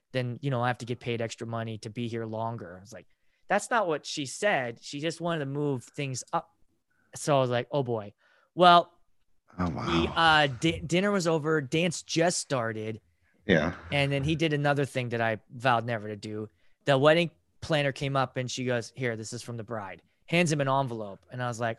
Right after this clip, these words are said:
Speaker 1: "Oh, the tip." And, um, after my training and whatever, I thought, "This is it. This is gonna pay for the night." Well, he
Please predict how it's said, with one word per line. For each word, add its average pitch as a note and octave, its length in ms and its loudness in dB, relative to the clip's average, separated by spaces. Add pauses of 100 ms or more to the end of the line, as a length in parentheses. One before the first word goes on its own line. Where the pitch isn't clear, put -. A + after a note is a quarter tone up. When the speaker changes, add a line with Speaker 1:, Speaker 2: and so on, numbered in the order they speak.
Speaker 1:
"Oh, F#3 160 4
the B2+ 100 -4
tip." - 380 0 (600)
And, C#3+ 720 -2 (140)
um, B2 560 -4
after C3+ 240 2
my B2 140 0
training F#3+ 380 0
and E3 60 2
whatever, C#3 240 4
I C3 80 4
thought, B2+ 360 2
"This D3 180 -2
is C#3 140 -2
it. A#2 100 2
This B2 100 -8
is A#2+ 60 -6
gonna C#3+ 140 -2
pay C3+ 160 0
for B2 160 -6
the A#2 80 -6
night." A#2 340 -4
Well, C3+ 300 2 (160)
he G3 400 0